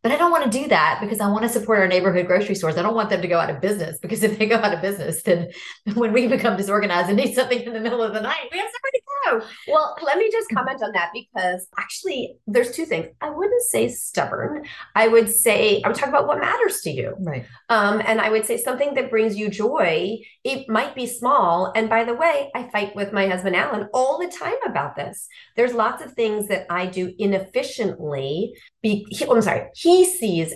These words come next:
Speaker 2: as inefficient and I see as something that matters to me. So we fight all the time about Amazon.
Speaker 1: Mm.
Speaker 2: He loves Amazon more than anything in the whole world. I hate Amazon. I think
Speaker 1: Mm.
Speaker 2: it's an evil empire. I hate Jeff
Speaker 1: <laughs>
Speaker 2: Bezos. Sorry, I shouldn't say that on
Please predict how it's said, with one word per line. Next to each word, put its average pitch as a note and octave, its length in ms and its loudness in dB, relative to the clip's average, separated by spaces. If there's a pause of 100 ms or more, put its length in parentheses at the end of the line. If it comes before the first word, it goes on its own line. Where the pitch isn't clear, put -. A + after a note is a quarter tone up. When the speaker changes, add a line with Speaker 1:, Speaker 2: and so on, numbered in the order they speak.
Speaker 2:
as F3+ 160 4 (140)
inefficient G3 920 0 (600)
and G3+ 420 4 (100)
I G#3+ 280 2
see F#3+ 460 -4
as E3+ 160 -4
something F3+ 180 -2
that E3 80 -2
matters D3+ 300 -4
to E3 60 -8
me. D3+ 80 -8
So F#3 140 -6
we A3+ 160 -4
fight F#3+ 200 -2
all F#3 180 2
the F#3+ 80 -2
time D#3+ 220 -4
about D3 260 -4
Amazon. C#3+ 520 -8 (260)
Speaker 1:
Mm. D#3+ 80 -4
Speaker 2:
He A#3+ 440 2 (100)
loves G#3+ 220 4
Amazon F3 320 4
more D#3 140 4
than D3 100 2
anything D3+ 180 -4
in D3+ 60 -2
the D3+ 80 -4
whole D#3+ 160 -2
world. F#4 300 2 (260)
I F3+ 100 4
hate - 280 -4
Amazon. F#3 360 -2
I - 80 -2
think E3 140 0
Speaker 1:
Mm. E3 40 -2
Speaker 2:
it's D#3+ 80 -10
an - 100 -10
evil D#3 200 -4
empire. B3 480 -2
I - 60 -6
hate - 220 -8
Jeff G3 120 -4
Speaker 1:
<laughs> G#3+ 120 4
Speaker 2:
Bezos. C#4 480 2
Sorry, F#3 240 0
I - 20 0
shouldn't G3 300 -6
say A#3 160 4
that A#3 360 2
on A3+ 100 -6